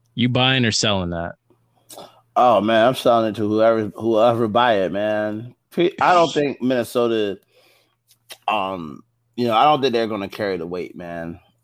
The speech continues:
Speaker 2: I mean, they did have, they had a good season, but that was a good team. That was a good team, like, that team that year. <laughs>
Speaker 1: Yeah.
Speaker 2: I don't think they have what it takes to keep, to keep it up. Um,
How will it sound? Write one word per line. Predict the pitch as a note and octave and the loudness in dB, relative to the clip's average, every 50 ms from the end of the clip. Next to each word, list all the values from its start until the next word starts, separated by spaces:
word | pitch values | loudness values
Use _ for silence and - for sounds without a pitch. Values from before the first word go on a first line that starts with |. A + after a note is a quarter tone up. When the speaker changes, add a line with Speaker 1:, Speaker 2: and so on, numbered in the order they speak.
| _ _ - - _ _ _ _ _ _ _ _ _ _ _ _ _ _ _ _ _ - | _ _ -20 -20 _ _ _ _ _ _ _ _ _ _ _ _ _ _ _ _ _ 0
Speaker 2:
I | D3 E3 | 2 2
mean, | E3 E3+ E3+ D#3+ C#3 C#3 | 4 4 2 2 2 2
they | D#3+ F#3 F3+ | 4 4 6
did | F3+ F#3 F#3+ | 6 6 6
have, | F#3 F3+ - - | 6 4 4 4
they | F3+ | 4
had | F#3 F#3+ G3 F#3+ | 4 4 4 2
a | |
good | E3 D3+ E3 F3+ F3 - | 2 2 0 0 0 0
season, | - - F3+ F#3 F#3 F3 F3+ F#3 F3+ F3+ F3+ F3+ - _ _ _ _ _ - - - _ _ | -2 -2 0 0 0 0 -2 -2 -2 -4 -6 -8 -12 _ _ _ _ _ -20 -20 -20 _ _
but | - C#3 | -2 0
that | D#3+ F3 | 2 4
was | F#3 F3+ D#3+ | 4 4 2
a | D3+ | 2
good | B2 D#3 D3 C3+ - | 2 0 0 0 -2
team. | - - D3+ D3+ C#3 A#2 F#2+ D2+ - - - _ _ _ _ _ _ _ _ _ _ A#2 A2+ - _ - | -6 -6 -6 -4 -4 -6 -6 -10 -14 -18 -20 _ _ _ _ _ _ _ _ _ _ -18 -18 -18 _ -16
That | A2 A2+ D#3 E3 E3+ - - | -6 -2 2 2 2 2 2
was | C#3+ C3+ A2+ | 0 0 0
a | B2+ | 0
good | G#2+ A#2+ A#2+ F#2+ - | -2 -2 -4 -4 -8
team, | - - C#3 B2 F2 C#2+ C#2 | -10 -8 -6 -6 -6 -8 -10
like, | D2 G2 G2 - | -10 -10 -8 -4
that | C3 B2+ B2 - - | -2 -2 -2 -2 -6
team | - - C3+ B2 A2 G#2 | -8 -6 -6 -6 -4 -4
that | A2+ G#2 - - | -6 -6 -6 -6
year. | G#2 G#2+ F#2 B1+ C2+ - - _ | -6 -6 -6 -8 -10 -14 -18 _
<laughs> | _ - A2 - - - | _ -12 -12 -8 -2 2
Speaker 1:
Yeah. | G#3 F#3+ D3+ A#2+ G#2 G2 F#2+ F#2 F2 F#2+ - - _ | 2 2 2 2 0 -2 -2 -2 -4 -6 -10 -8 _
Speaker 2:
I | A#2 B2+ D3 | 0 2 2
don't | D3+ D3 A#2+ | 2 2 0
think | D3 C#3+ B2+ A2 | -2 -4 -4 -2
they | B2 B2+ C3 | -2 -2 -2
have | B2+ B2+ A#2+ A#2+ A#2 | -2 0 0 0 0
what | A2+ A2+ G2+ | -2 -4 -6
it | |
takes | - A#2 G#2+ G#2 - | -6 -8 -10 -10 -10
to | - G2+ | -12 -14
keep, | - - - A#2 G2 - _ _ - - | -14 -12 -12 -10 -12 -12 _ _ -20 -14
to | - A2 G2+ | -12 -12 -12
keep | F#2 - A#2+ A#2 - - | -10 -10 -10 -10 -10 -8
it | F#2 F#2+ | -8 -6
up. | F#2+ F2+ - _ _ _ _ _ _ _ _ _ _ _ _ _ _ _ _ _ _ _ - - _ - | -6 -6 -6 _ _ _ _ _ _ _ _ _ _ _ _ _ _ _ _ _ _ _ -20 -14 _ -2
Um, | G2+ G#2+ G#2+ G#2+ G2 F#2+ G2+ F#2 C#2+ - | 0 0 0 0 -2 -4 -6 -8 -8 -12